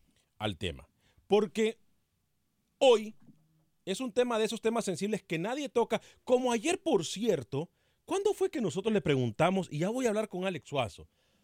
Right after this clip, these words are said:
De lo que todo el mundo habla hoy, nosotros hicimos noticia hace dos, tres meses. De esto del var en Copa Oro, le preguntamos al mismo presidente de concacaf,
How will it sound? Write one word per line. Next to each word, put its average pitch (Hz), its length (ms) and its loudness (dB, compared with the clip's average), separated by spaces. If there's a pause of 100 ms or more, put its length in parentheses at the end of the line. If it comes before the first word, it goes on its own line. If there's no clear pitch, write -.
(280)
De 180 140 4
lo 233 160 2
que 220 80 -2
todo 330 240 -2
el 294 60 -4
mundo 269 360 0
habla 196 280 4
hoy, 277 340 4 (640)
nosotros 196 440 0
hicimos 202 360 -4
noticia 208 640 -6 (360)
hace 175 300 0
dos, 160 160 -2
tres 131 180 -4
meses. - 480 -10 (680)
De 139 160 -2
esto 160 240 -4
del 123 160 -2
var 156 320 2
en 127 100 -6
Copa 123 360 -4
Oro, 185 520 0 (220)
le 135 180 0
preguntamos 143 840 0
al 123 100 -2
mismo 147 200 -4
presidente 131 720 -6
de 123 120 -8
concacaf, 135 880 -2